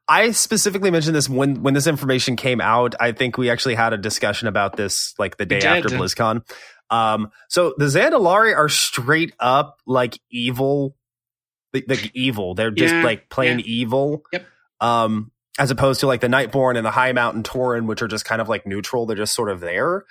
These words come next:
Speaker 2: The amount of
Speaker 1: Zandalari
Speaker 2: Zandalari
Speaker 1: are
Speaker 2: we
Speaker 1: s-
Speaker 2: killed on Pandaria is insane.
Speaker 1: They are straight up evil. They took over, they took over an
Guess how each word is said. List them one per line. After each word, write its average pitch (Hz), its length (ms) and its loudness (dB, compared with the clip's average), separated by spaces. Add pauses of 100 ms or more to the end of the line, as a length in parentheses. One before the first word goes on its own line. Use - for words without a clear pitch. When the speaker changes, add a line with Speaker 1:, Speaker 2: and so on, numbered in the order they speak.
(120)
Speaker 2:
The 180 100 2
amount 190 220 4
of 185 160 6
Speaker 1:
Zandalari 233 300 6
Speaker 2:
Zandalari 170 60 4
Speaker 1:
are 165 220 4
Speaker 2:
we 160 80 4
Speaker 1:
s- 160 120 0
Speaker 2:
killed 156 200 0
on 147 140 -2
Pandaria 139 480 0
is 123 140 -4
insane. 117 440 -2 (680)
Speaker 1:
They 175 120 2
are 208 140 4
straight 165 680 0
up 143 240 4 (200)
evil. 139 440 0
They 123 180 0
took 156 300 -2
over, 151 500 2 (100)
they 131 220 -2
took 180 220 0
over 185 260 2
an 131 200 -2